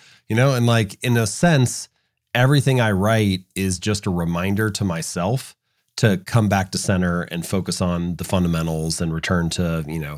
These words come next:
the things that matter most. So I'm mostly writing for myself. It just happens to be that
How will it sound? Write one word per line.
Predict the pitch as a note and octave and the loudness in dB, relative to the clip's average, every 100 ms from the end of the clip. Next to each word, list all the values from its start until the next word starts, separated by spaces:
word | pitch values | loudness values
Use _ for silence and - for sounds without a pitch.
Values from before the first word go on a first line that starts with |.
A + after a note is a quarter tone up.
| C#2+ | -12
the | E2 | -10
things | F2 D#2+ | -8 -8
that | D#2 | -8
matter | D2+ C#2+ | -10 -12
most. | C#2+ C2 A1 - _ _ _ _ - | -14 -14 -14 -16 _ _ _ _ -4
So | A2+ G#2+ G#2 G2 G2 - - | 0 2 2 0 -4 -12 -2
I'm | A2+ | 4
mostly | B2 D3 D3 C#3+ | 6 6 4 2
writing | A#2+ A#2 A2 | 2 2 2
for | A2 | 2
myself. | G#2 F#2 A2+ C3 C#3+ | 0 0 0 0 0
It | G#2+ | -4
just | F2+ F2+ | -4 -2
happens | G2+ F2+ F#2+ - | -4 -2 -4 -4
to | |
be | F2+ F2 | -4 -4
that | F2 E2+ | -4 -8